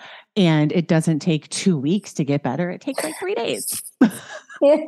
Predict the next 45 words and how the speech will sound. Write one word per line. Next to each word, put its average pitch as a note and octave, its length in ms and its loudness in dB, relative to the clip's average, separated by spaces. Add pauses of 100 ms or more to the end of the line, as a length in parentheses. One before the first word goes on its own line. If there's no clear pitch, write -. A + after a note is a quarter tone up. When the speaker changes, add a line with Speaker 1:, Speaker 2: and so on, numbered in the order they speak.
Speaker 1:
And C4+ 200 2
I C4+ 80 4
don't, C4 280 2 (140)
I A#3 140 4
don't A#3 180 4 (320)
spin B3+ 420 2
into, A3 640 4
you G#3 120 -4
know, E3+ 200 -2
a F#3 120 -8
dark F#3 360 2
nervous F3+ 280 2
breakdown F3 480 2 (560)
because F#3+ 240 2
I E3 100 2
can't D#3+ 320 2
move A3+ 120 6
Speaker 2:
Mm-hmm. F#3+ 80 2
Speaker 1:
around F3+ 340 0
for D#3 100 0
a C#3 60 0
few C#3 160 -2
days. B2+ 280 -4
And D3+ 120 -2
that B2+ 160 -6 (280)
Speaker 2:
Is G#3 140 6
this A3 180 6
my G3+ 180 6
life F#3 280 4
Speaker 1:
prolongs D3 60 2
my G#3+ 80 6
Speaker 2:
now? A3 380 2 (600)
Speaker 1:
No, F3 160 2
that's G#3 320 0
not D#3+ 160 -2
good. C#3+ 380 -8
That's, F3 320 -2
that's E3+ 280 4
not E3 120 2
Speaker 2:
Right. F3+ 200 6 (140)
Speaker 1:
good. F3+ 80 -10 (240)
Um, C3+ 460 2
I D3+ 300 2
think, C#3+ 460 0
uh, A#2+ 380 -4